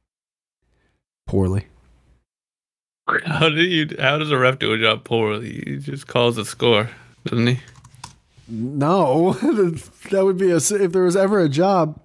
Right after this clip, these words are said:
Speaker 1: that could be taken by computers, that's called a scoreboard.
Speaker 2: Yeah, so why do they even have the ref?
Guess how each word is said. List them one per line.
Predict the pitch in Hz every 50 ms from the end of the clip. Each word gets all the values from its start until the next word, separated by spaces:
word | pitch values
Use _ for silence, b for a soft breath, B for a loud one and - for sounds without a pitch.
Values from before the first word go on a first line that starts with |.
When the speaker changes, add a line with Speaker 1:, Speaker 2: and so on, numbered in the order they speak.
| - - _ _ -
Speaker 1:
that | - - -
could | - 175 160
be | 156
taken | 135 - 180 165 - 165
by | 165 151
computers, | 131 - 139 131 - 190 196 180 156 147 135
that's | 156 156 -
called | - - 175 151 123
a | 117
scoreboard. | - - - 185 185 180 147 127 127 120 120 127 131 b b b b b b b b b b b b b b b b b b _ _ _ _ _ _ _ _ _ _ _ _ _ _ - -
Speaker 2:
Yeah, | - 320 226 104 98
so | - - 127 117 113
why | 107 104 123 135 135
do | 127
they | 123 127 127
even | 123 123 120
have | 127 139 123
the | 104 90
ref? | 87 92 101 - - - -